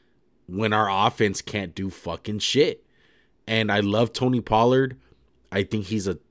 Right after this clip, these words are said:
talented back, but I think they do miss that second running back, and they don't have that same element to them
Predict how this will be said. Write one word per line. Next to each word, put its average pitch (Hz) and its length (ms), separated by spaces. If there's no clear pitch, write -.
talented 101 640
back, - 380
but 95 580
I 95 80
think 113 220
they 110 160
do 101 240
miss 107 300
that 104 240
second 101 440
running 127 220
back, - 380
and 98 540
they 95 240
don't 107 200
have 107 220
that 107 200
same 104 300
element 98 460
to 92 100
them 87 280